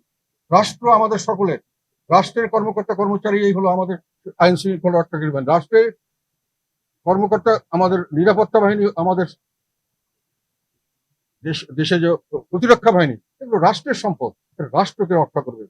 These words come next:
রাষ্ট্রের জনগণকে রক্ষা করবে, জনগণের অধিকারকে রক্ষা করবে। সেখানে তার কা-, সরকারকে রক্ষা করার জন্য যেভাবে তাদেরকে লেলিয়ে দেওয়া হয়েছে এবং যেভাবে তারা একেবারে নির্বিচারে গুলি বর্ষণ করছে,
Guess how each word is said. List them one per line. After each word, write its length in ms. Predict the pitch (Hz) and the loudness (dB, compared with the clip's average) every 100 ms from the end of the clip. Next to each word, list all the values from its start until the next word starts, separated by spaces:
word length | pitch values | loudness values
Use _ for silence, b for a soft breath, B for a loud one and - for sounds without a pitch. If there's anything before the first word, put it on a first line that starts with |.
| _ _ - | _ _ -2
রাষ্ট্রের 340 | 170 - 202 | -2 0 -2
জনগণকে 440 | 147 214 226 226 208 | 2 2 4 2 2
রক্ষা 240 | 180 175 | 0 -2
করবে, 140 | 156 143 160 | -4 -4 -2
জনগণের 380 | 190 202 208 190 | 0 -2 -2 -2
অধিকারকে 360 | 269 262 190 | 4 2 4
রক্ষা 220 | 185 - 131 | 0 0 -8
করবে। 180 | - 98 - - _ _ _ _ | -12 -20 -20 -20 _ _ _ _
সেখানে 240 | 143 165 175 | -12 -6 -6
তার 180 | 165 147 | -4 -4
কা-, 140 | 160 151 | -6 -6
সরকারকে 400 | - 165 226 185 196 | -2 0 2 2 2
রক্ষা 240 | 160 165 | 2 0
করার 200 | 156 147 | -2 -6
জন্য 180 | 143 139 _ _ _ _ | -8 -14 _ _ _ _
যেভাবে 280 | 131 127 147 147 | -10 -6 -6 -4
তাদেরকে 260 | 135 107 127 | -4 -4 2
লেলিয়ে 260 | 131 156 165 | 2 4 2
দেওয়া 140 | 143 127 | 0 -2
হয়েছে 200 | 123 117 _ _ _ | -6 -16 _ _ _
এবং 100 | 135 117 | -20 -18
যেভাবে 300 | 135 147 185 170 | -8 -2 -2 0
তারা 160 | 143 117 _ _ _ _ _ _ _ _ _ _ | -4 -4 _ _ _ _ _ _ _ _ _ _
একেবারে 360 | 165 185 190 185 180 _ _ _ | -8 -4 0 0 -2 _ _ _
নির্বিচারে 580 | 147 226 226 254 214 131 92 _ - | -4 -2 0 2 4 2 -2 _ -4
গুলি 140 | 185 | -2
বর্ষণ 280 | 165 156 151 131 | 0 -2 -6 -14
করছে, 180 | 110 | -20